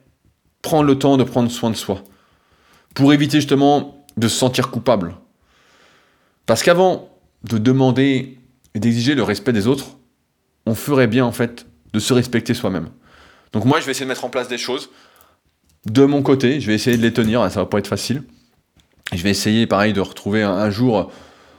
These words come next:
sans, euh, travail dans la semaine, mais pareil, c'est hyper compliqué, c'est hyper compliqué, mais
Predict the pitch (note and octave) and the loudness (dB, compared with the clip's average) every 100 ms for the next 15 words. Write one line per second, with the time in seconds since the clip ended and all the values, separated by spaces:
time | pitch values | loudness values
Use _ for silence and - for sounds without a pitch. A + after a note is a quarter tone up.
0 | _ _ - - - C3 B2+ B2 G#2+ - | _ _ -10 -4 0 2 4 2 0 0
1 | A#2+ A#2 A#2 G#2 G#2+ C#3+ G#2 A2+ A2+ A#2 | 2 2 2 0 -2 -2 -2 0 0 -2
2 | - G#2 G2+ - G2+ F#2+ G2 F#2 G2+ G2 | -4 -4 -4 -6 -8 -6 -4 -4 -6 -6
3 | G2 G2 - C3 F#2+ | -6 -10 -2 -2 -2